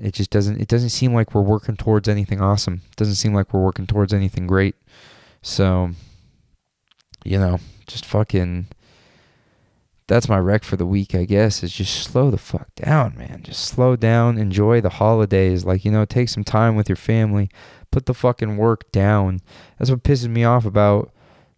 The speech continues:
like, just, again, the, the, the way shit's set up. You, you, you feel like you're kinda spread thin between a whole bunch of different shit all the time. And not that that's a bad thing. Again, it's a good thing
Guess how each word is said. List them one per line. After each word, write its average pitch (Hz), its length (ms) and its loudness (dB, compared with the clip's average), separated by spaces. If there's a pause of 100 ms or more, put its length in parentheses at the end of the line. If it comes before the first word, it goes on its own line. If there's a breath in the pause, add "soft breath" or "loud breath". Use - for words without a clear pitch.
(160)
like, - 580 -2 (1900)
just, - 360 -2
again, 110 480 0 (120)
the, 104 80 -2
the, 107 260 -2
the 95 80 -2
way 104 380 0
shit's - 340 -4
set 104 260 2
up. 127 300 2
You, 107 140 -4
you, 107 320 0
you 110 180 0
feel 151 220 2
like 139 180 2
you're 120 100 -2
kinda 135 280 0
spread 127 360 2
thin 156 380 2
between 110 320 0
a 104 60 2
whole 123 160 0
bunch 135 200 0
of 117 120 -2
different 90 260 -2
shit - 400 0 (400 loud breath)
all 127 140 2
the 120 60 -2
time. 143 260 2
And 110 180 -2
not 143 240 -2
that 139 140 -2
that's 123 240 0
a 110 40 2
bad 104 560 -2
thing. 92 640 -2
Again, 104 680 0
it's 120 100 -2
a 127 60 2
good 139 320 0
thing 98 480 -2